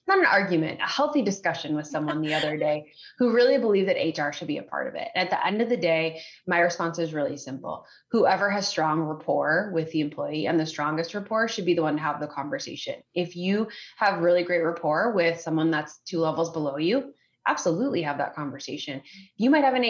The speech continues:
Speaker 1: H R partner. As an H R partner, I've had stay interviews with people in our organization because I have rapport with them. What you don't wanna do is try and have a stay interview with someone that you have limited rapport with,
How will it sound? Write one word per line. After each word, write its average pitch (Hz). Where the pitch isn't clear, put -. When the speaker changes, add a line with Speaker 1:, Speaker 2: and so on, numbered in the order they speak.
Speaker 1:
H 220
R 190
partner. 147
As 226
an 247
H 208
R 165
partner, 170
I've 151
had 160
stay 156
interviews 156
with 160
people 160
in 190
our 170
organization 170
because 185
I 190
have 180
rapport 156
with 147
them. -
What -
you 185
don't 202
wanna 156
do 147
is 165
try 175
and 175
have 165
a -
stay 156
interview 151
with 151
someone 147
that -
you 160
have 165
limited 156
rapport 143
with, 180